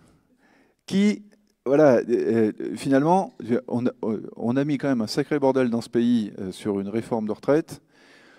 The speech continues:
pour décider à la fin qu'on allait travailler tous entre cinq cents et six cents heures de plus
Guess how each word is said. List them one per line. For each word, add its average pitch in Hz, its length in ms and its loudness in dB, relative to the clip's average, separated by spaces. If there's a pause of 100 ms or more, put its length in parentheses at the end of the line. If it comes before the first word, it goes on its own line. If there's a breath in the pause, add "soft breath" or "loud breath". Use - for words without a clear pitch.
(260 soft breath)
pour 139 340 6 (280)
décider 139 840 2
à 120 100 2
la 110 120 6
fin 175 360 0 (920 soft breath)
qu'on 127 160 2
allait 123 180 6
travailler 131 440 6
tous 185 300 -2
entre 127 220 2
cinq 151 200 0
cents 165 220 -2
et 143 40 2
six 131 160 -6
cents 135 240 2
heures 151 80 4
de 147 80 2
plus - 420 -4